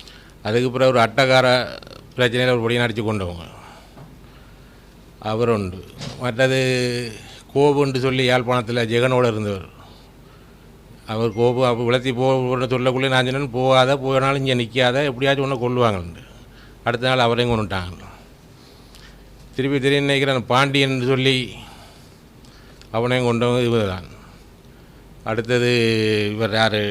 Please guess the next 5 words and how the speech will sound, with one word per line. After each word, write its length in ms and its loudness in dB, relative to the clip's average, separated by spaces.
எங்கட 200 -6
மகேஷ் 340 4
அக்கான்னு 380 0
சொல்லி 180 -2
நெல்லியடியில 580 2